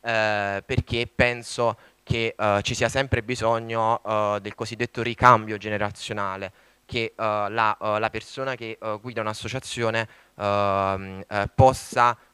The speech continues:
eh, fare in modo di incidere, eh, insieme al proprio consiglio direttivo per un periodo, ma che non sia l'associazione ingabbiata,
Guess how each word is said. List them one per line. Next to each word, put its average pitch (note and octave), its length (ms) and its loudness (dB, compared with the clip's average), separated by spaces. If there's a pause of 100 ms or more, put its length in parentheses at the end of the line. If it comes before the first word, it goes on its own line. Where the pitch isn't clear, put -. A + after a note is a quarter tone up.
(100)
eh, G2+ 460 -6
fare A2 240 -10
in A2+ 100 -12
modo A#2+ 220 -2
di G#2+ 120 -4
incidere, G#2+ 760 -4 (300)
eh, G2 540 4
insieme G#2+ 420 -4
al G2+ 40 -6
proprio A2 220 0
consiglio A2 300 -6
direttivo A2 400 -4
per G#2+ 140 -6
un G#2+ 120 -14
periodo, A#2 400 2
ma G#2 120 0
che A2+ 120 -4
non B2 200 -2
sia A#2+ 440 4 (220)
l'associazione A2+ 600 -6
ingabbiata, A2 880 2